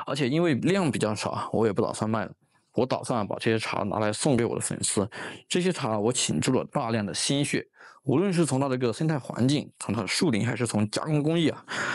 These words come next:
还是从品饮的口感方面，我都花了非常大的功夫啊。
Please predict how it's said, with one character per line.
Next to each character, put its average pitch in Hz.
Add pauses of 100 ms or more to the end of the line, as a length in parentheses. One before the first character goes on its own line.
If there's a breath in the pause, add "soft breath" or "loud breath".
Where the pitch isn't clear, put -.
(140 loud breath)
还 -
是 156
从 107
品 117
饮 127
的 101
口 -
感 104
方 104
面， 104 (260)
我 101
都 127
花 131
了 107
非 127
常 113
大 123
的 90
功 98
夫 -
啊。 -